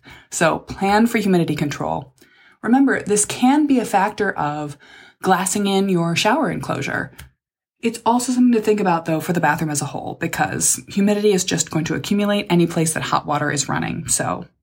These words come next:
think about really good fan vents. The seventh element of mid-century bath design pulls it all together. It's using your perfect mid-mod finishes. And this covers the waterfront, the right era, the right colors, the right level of simis-, simplicity and shapes,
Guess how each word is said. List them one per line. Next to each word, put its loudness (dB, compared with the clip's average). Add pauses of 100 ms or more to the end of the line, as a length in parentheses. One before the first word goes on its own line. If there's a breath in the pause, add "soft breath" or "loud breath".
think 0
about 0
really 0
good -4
fan -2
vents. -2 (960 soft breath)
The 0
seventh 4
element 2
of 0
mid-century 0
bath 2
design 0
pulls -2
it 0
all 4
together. 0
It's -2
using 2
your 2 (180)
perfect -8
mid-mod -2
finishes. -6 (100)
And 2
this 2
covers 0
the -4
waterfront, -4 (260 loud breath)
the 0
right 2
era, -2
the -4
right 0
colors, 0
the -6
right -2
level -2
of -4
simis-, 0
simplicity 0
and 0
shapes, 0